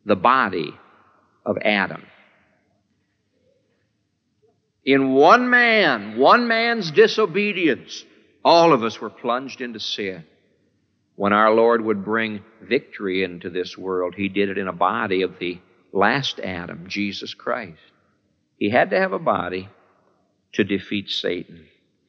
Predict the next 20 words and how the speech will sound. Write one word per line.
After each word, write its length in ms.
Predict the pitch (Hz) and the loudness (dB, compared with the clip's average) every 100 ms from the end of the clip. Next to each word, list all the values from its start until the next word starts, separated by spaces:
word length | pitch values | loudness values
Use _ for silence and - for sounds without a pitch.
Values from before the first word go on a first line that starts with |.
| _ _ _ _ _ - | _ _ _ _ _ 0
I 60 | 101 | 4
often 320 | 120 143 123 | 4 2 -4
think 220 | 123 120 | -6 -4
of 60 | 107 | -2
those 200 | 110 107 | -2 -2
words 420 | 101 101 87 87 | -4 -2 -2 -6
of 120 | 87 | -8
the 80 | 92 | -4
Lord 300 | 92 92 90 | -2 -2 -4
Jesus 800 | 98 95 95 92 104 98 - - - _ _ _ _ _ _ _ _ _ _ _ _ _ | -6 -6 -6 -6 -6 -6 -10 -14 -20 _ _ _ _ _ _ _ _ _ _ _ _ _
in 200 | - 95 | -10 -6
John 320 | 92 95 98 101 | -2 0 -2 -4
chapter 440 | - 101 101 101 | -2 -2 -4 -12
twelve 560 | - - 101 101 101 95 | -12 -4 -2 -2 -4 -10
as 120 | 90 | -10
he 100 | 95 | -10
was 140 | 90 | -12
approaching 580 | 87 - 104 - - 110 | -12 -8 -8 -8 -14 -16
the 60 | 107 | -14
cross. 720 | - 87 85 87 92 - | -8 -6 -6 -10 -16 -20